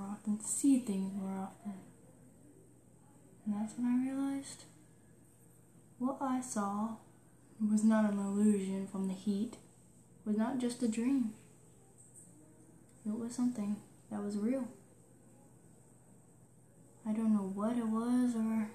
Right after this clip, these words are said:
how it could have been there, but all I know is that it won't stop for whatever it's after in that house. Revenge,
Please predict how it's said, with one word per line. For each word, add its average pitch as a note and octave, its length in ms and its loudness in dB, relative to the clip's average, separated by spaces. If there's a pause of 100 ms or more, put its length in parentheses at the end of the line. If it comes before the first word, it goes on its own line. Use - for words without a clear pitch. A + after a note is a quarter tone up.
how G#3+ 180 2
it A3 80 0
could A3+ 100 0
have G#3+ 160 0
been A#3+ 200 6
there, G3+ 280 0 (1080)
but G3+ 100 -6
all A3 240 2
I C4 140 2
know C4 380 2 (440)
is G#3 140 0
that G3+ 260 -4 (200)
it G3+ 80 -4
won't G#3+ 300 -2
stop A3 580 -4 (180)
for G3+ 340 -8 (920)
whatever G#3 600 -4 (300)
it's G#3+ 200 -4
after G#3+ 320 -4
in G3+ 160 -2
that G3+ 240 -4
house. G#3 520 -6 (960)
Revenge, G3+ 840 -2